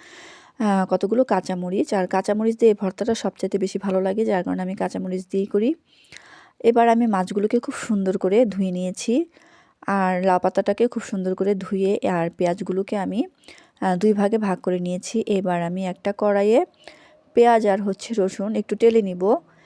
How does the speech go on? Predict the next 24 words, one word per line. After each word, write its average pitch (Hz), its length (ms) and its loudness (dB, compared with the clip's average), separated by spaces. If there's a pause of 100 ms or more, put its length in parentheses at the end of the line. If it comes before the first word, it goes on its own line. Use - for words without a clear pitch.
(260)
এটাকে 220 420 2
আমি 208 200 2 (220)
হাফ 202 220 -4
সিদ্ধর 220 300 0
মতো 214 260 -2
করে 190 200 -2
নিব। 196 340 2 (640)
এরপর 233 340 4
আমি 214 160 2
দিয়ে 196 160 0
দিব 196 160 -2
হচ্ছে 196 400 0
কাঁচামরিচগুলো, 180 760 -2 (580)
কারণ 202 180 -2
কাঁচামরিচটা 208 520 0
একটু 226 180 -2
পরে 185 260 2
দিতে 190 240 0
হবে। 214 380 0 (960)
এবার 220 260 4
আমি 202 200 -2
সবগুলো 196 480 0
খুব 233 160 0
সুন্দরভাবে 196 720 -2